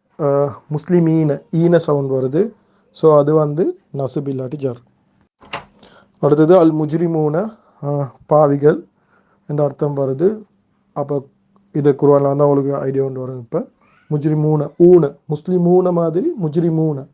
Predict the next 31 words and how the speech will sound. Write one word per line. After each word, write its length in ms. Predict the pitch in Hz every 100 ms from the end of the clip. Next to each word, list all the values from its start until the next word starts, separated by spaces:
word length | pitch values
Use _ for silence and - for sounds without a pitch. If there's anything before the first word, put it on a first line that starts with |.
| -
அப்ப 220 | 123 143
வந்து 300 | 135 143 233
அது 160 | 131
வந்து 200 | 131 131
ரஃபா 220 | 160 123 131
வைக்குது. 440 | 127 123 120 - _ _ - - _
So, 240 | - 196 196
நான் 200 | 185 185
நினைக்கிறேன், 580 | 190 208 214 214 208 - _
ஒரு 140 | - 160
ஐடியா 340 | 160 170 185
வந்திருக்கும்னு 480 | 160 165 170 165 165
நினைக்கிறேன். 520 | 156 151 147 190 285
இப்ப 220 | 165 -
அடுத்த 240 | 147 151 160
துவல் 220 | 156 165
நான் 200 | 160 160 -
குயிக்கா, 360 | 160 165 -
அ, 120 | 143 139
செஞ்சுட்டு 260 | 156 156 151
போறேன். 340 | 151 151 190 277 _ _ -
சவுண்டை 280 | 156 156 160
சொல்றேன். 500 | 165 151 147 208 311
அதுக்கப்புறம் 440 | 160 147 156 156 135
ரஃபா 80 | 147
நஸ்ப் 360 | 143 139 135
ஜர்ரான்னு 320 | 131 127 131
சொல்றேன். 400 | 143 135 123 147 - _ _ _ _ _ _ _ _ _ _ _ _ _ _ _ -
அடுத்தது 340 | 156 165 170
வந்து 200 | 170 170
முன்சிரீன, 760 | 160 165 160 165 156 156 170